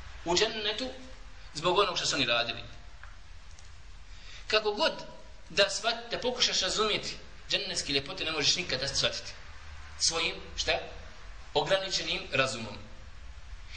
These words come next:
I to je ono što kaže Allah subhanahu wa ta'ala u hadithi kuciji:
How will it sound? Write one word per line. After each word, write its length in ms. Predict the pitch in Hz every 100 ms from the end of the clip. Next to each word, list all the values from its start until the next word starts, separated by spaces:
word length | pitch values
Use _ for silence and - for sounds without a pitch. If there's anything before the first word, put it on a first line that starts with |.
| -
I 100 | 143
to 80 | 240
je 60 | 247
ono 140 | 240
što 140 | -
kaže 220 | 190 226 214
Allah 260 | 214 175
subhanahu 460 | - - 208 202 175
wa 140 | 156
ta'ala 260 | 185 190 160
u 60 | 170
hadithi 360 | 156 175 139
kuciji: 300 | 139 131 139